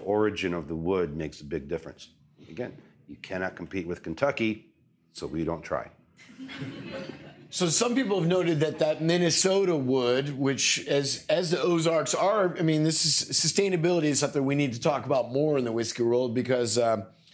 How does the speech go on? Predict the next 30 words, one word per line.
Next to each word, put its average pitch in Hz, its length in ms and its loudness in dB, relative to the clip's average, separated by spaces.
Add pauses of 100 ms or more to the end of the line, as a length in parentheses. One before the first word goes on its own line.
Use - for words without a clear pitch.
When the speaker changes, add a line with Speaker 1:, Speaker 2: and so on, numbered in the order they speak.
(140)
Speaker 2:
the 135 160 2
white 160 340 0
oak, 160 300 0 (320)
the 92 100 -4
Native 139 320 2
American 131 720 0 (260)
white 127 280 0
oak 139 340 0
is, 127 160 0
is 127 220 0
a 113 40 0
slow 135 380 2
growth 123 420 0
tree. 123 500 -2 (340)
And, 107 520 2
uh, 107 380 2
you 135 240 0
only 151 460 0
can 139 240 -6
get 165 180 0
about 151 400 -2
three 160 360 0
to 151 120 -8
four 147 240 -2
barrel 139 300 0
cuts 120 300 -4
out 120 120 2
of 107 120 -2
a 110 40 0
mature 120 640 0